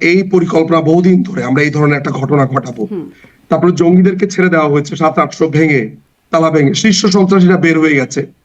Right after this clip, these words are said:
Speaker 1: এরকম একটা ভয়ঙ্কর অবস্থা তৈরি করা হয়েছে খুনের জন্য, এবং তারা সশস্ত্র সংগ্রামের জন্য প্রস্তুতি নিয়েছে। তার মানে প্রস্তুতিটা, প্রস্তুতিটা অনেক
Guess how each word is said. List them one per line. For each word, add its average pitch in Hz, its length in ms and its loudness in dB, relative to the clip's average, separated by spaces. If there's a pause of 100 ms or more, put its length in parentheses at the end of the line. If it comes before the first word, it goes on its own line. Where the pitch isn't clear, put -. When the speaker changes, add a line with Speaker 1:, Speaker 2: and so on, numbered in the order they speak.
(380)
Speaker 1:
এরকম 240 240 2
একটা 247 140 0
ভয়ঙ্কর 220 600 2
অবস্থা 233 320 2
তৈরি 190 240 2
করা 147 160 0
হয়েছে 135 480 0 (320)
খুনের 226 300 4
জন্য, 156 180 0
এবং 185 180 2
তারা 202 140 0
সশস্ত্র 220 640 -2
সংগ্রামের 202 500 2
জন্য 233 380 2 (400)
প্রস্তুতি 214 420 2
নিয়েছে। 185 340 2
তার 226 140 -2
মানে 247 140 2
প্রস্তুতিটা, 269 800 -2 (720)
প্রস্তুতিটা 214 480 2
অনেক 233 280 2